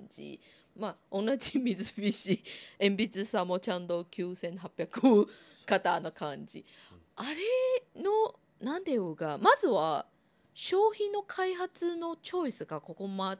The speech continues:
Speaker 1: でがあるのはすごいと、
Speaker 2: うん。
Speaker 1: 消費者さん、あるいはファンとしてのレベルも高いなってちょっと思っているんですよ。
Speaker 2: そうですよ。
Speaker 1: <laughs>
Speaker 2: あの、日本は専門の知-、知識としては、
Speaker 1: はい、はい、はい。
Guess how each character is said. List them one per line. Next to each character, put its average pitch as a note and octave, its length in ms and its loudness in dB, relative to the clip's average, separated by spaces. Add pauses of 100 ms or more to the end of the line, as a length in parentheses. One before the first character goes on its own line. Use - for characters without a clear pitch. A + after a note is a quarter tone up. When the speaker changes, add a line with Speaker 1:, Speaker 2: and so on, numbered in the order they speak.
Speaker 1:
で C#3+ 120 -2
が - 180 0
あ F3+ 60 0
る E3 140 -8
の C3 120 -8
は C#3 100 -6
す - 160 -8
ご D#3 240 -4
い D3 80 -6
と、 D#3+ 420 4
Speaker 2:
う - 40 -20
ん。 - 20 -20 (1000)
Speaker 1:
消 F4+ 240 2
費 A#4+ 180 4
者 A#3 160 2
さ F3 120 -6
ん、 - 40 -8
あ D#3 60 -6
る E3 80 -2
い G#3+ 40 0
は G3+ 60 -4
フ D#4 120 -4
ァ F#4+ 60 0
ン F4+ 60 -4
と B3+ 140 -2
し - 100 -6
て D#3 160 -10
の D3 260 -12
レ F3+ 160 -2
ベ F#4 140 4
ル G#3 120 0
も C#3+ 160 -10
高 - 320 -8
い B3 80 -2
な D3 140 -6
っ D#3 60 -10
て - 60 -2
ち D3+ 40 0
ょ D#3 80 -2
っ D3+ 40 -6 (120)
と - 100 0
思 C3+ 160 -4
っ D3+ 40 -4
て F3+ 100 4
い F#3+ 60 10
る - 200 8
ん E4 60 -4
で E4+ 140 8
す - 180 -6
よ。 A3 100 12
Speaker 2:
そ - 160 6
う C3+ 60 4
で A2+ 60 0
す - 180 -2
よ。 G2 140 -2 (420)
Speaker 1:
<laughs> C#5 480 12
Speaker 2:
あ - 140 4
の、 - 260 6 (880)
日 F3 80 6
本 C#4 320 -4
は C#4 300 0 (160)
専 G#3 500 -2
門 G3 400 -4 (100)
の G3 540 -2
知-、 - 380 -4 (160)
知 A3 140 -2
識 C3 200 -8
と G#2 160 -8
し - 120 -12
て F#2+ 160 -8
は、 F2+ 120 -2
Speaker 1:
は C4 80 4
い、 G#3+ 60 4
は G#3 140 -2
い、 F3+ 80 -6
は F3+ 100 -10
い。 - 180 -12